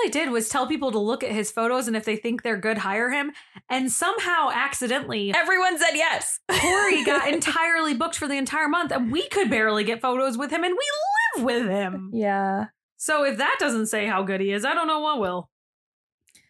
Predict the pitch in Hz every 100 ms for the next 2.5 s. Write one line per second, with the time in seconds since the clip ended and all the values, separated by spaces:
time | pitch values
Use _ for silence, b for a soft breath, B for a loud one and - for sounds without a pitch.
0 | b - 262 254 262 254 262 262 262 226
1 | 220 226 208 220 208 202 202 202 196 190
2 | 190 190 202 185 185